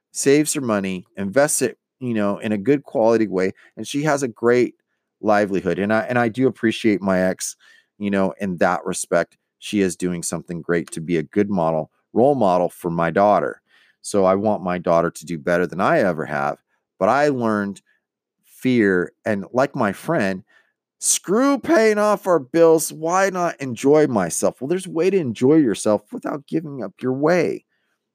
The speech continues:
That's the truth. That gives into the fear-based culture. That gives it, you basically takes away your voice when something is wrong and object to it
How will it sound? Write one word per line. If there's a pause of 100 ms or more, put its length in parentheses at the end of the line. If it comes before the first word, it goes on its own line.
That's
the
truth. (720)
That
gives
into
the
fear-based
culture.
That (100)
gives
it,
you (160)
basically
takes
away
your
voice (240)
when
something
is
wrong (220)
and
object
to
it